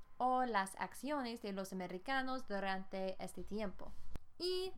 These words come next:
finalmente, mi anuncio. Voy a tomar un descanso del podcast Respuestas Inglesas de enero hasta febrero. Voy a trabajar en mejoras del podcast. También quiero actualizar mi negocio,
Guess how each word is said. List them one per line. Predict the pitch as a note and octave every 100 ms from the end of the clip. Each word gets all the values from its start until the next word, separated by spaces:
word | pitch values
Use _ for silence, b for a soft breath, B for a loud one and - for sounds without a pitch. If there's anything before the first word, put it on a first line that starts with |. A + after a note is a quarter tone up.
| -
finalmente, | - G#3+ F#3 A#3 D4 C#4+ C#4+ D4 D4
mi | - A3
anuncio. | A3+ G3+ F#3 - - - - - - b b b -
Voy | G3+ A#3 E4+
a | F#4+
tomar | F4 G#3+ A#3 D4
un | G#3 B3
descanso | D4 - G3 F#3+ G3
del | F#3+ F#3+
podcast | F#3 F3+ G3 - - -
Respuestas | G#3 G#3+ - G#3+ A#3+ C4+
Inglesas | C#4 F#3 F3+ F#3 F3+ - b b b
de | G#3 G3+
enero | A3+ C4+ D4 D#4 D4+
hasta | - A3 - A#3+
febrero. | A#3 G3+ F3 F3 - G2+ - b b b -
Voy | E4
a | G#4 A4+
trabajar | D4+ C4+ C4 G3 F3+ G3+
en | F#3 F#3+
mejoras | F#3 F3+ G3+ F#3+ G#3 -
del | F#3 F#3
podcast. | F3+ - - A3+ - - - b b b -
También | E4 E4+ E4 C4+ E4 F4 - - -
quiero | D4+ D#4 E4+
actualizar | C#4+ - A3+ G3+ F#3 G#3 C4+ C#4 C4
mi | G#3
negocio, | F3+ B3 A#3+ - - A#3+